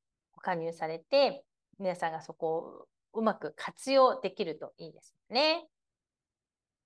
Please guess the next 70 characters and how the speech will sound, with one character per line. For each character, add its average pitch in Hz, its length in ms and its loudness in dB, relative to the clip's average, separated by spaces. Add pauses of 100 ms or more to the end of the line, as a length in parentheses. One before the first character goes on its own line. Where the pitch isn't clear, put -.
(300)
ち 339 120 -2
な 427 160 8
み 415 120 2
に 403 280 2
私 330 640 4
は 269 120 4
で 170 120 -4
す - 160 -16
ね、 226 340 0
え 190 200 0
ー、 - 20 -4
ま 220 120 2
あ、 190 40 6
異 185 100 -2
業 226 160 4
種 226 140 -6
ビ 220 120 -2
ジ 208 120 -6
ネ 226 100 -2
ス - 160 -14
交 208 160 4
流 208 220 2
会 - 240 -4 (120)
で、 175 240 0 (100)
ま 175 80 -6
あ、 - 20 -2
毎 247 260 6
週、 226 640 0
う 175 300 -4
ー、 - 280 -14 (200)
リ 190 100 -4
フ 190 100 -4
ァ 196 100 6
ー 185 40 4
ラ 185 100 4
ル、 180 100 -4
紹 190 240 -4
介 190 180 6
を 185 40 2
交 196 160 0
わ 190 120 4
す - 100 -14
こ 190 160 -4
と 185 160 -2
を 170 80 -4
目 160 200 -8
的 160 240 -10
に 160 160 -12
し - 100 -20
た、 - 320 2 (360)
え 165 80 -4
ー、 156 260 -2 (200)
会 196 240 2
に 160 80 -4
も 156 140 -12
参 160 260 -6
加 160 280 -2
し - 100 -18
て 156 120 -10
ま 151 180 -8
す。 - 60 -20 (200)
ま 233 60 0
あ、 - 20 -2
そ 262 100 2
こ 262 80 6
の 247 120 4
主 254 140 -4
催 226 280 2
に 220 100 -4
も 160 180 -10